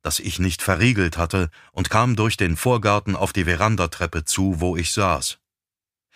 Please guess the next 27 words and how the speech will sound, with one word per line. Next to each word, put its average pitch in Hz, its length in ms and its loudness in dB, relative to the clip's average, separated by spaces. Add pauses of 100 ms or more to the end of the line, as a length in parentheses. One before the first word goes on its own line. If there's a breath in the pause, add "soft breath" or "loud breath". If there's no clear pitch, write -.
(340 loud breath)
Nach 127 200 2
der 107 180 4
strapaziösen 92 720 0
Physiotherapie 95 880 0
hatte 95 220 0
ich 82 140 -2
Mister 90 260 -2
Bowditch 92 460 -2
gefragt, 90 460 0
ob 87 140 -4
er 92 80 2
den 85 180 2
Besuch 85 360 -2
meines 87 300 0
Vaters 92 420 0
lieber 92 220 2
aufschieben 82 580 0
wolle. 73 300 -4 (520 soft breath)
Fast - 320 0
hätte 123 160 0
ich 110 80 -2
mir 113 140 2
gewünscht, 95 400 0
dass 113 100 0
er 104 140 -2
zugestimmt 87 640 0
hätte, 98 320 0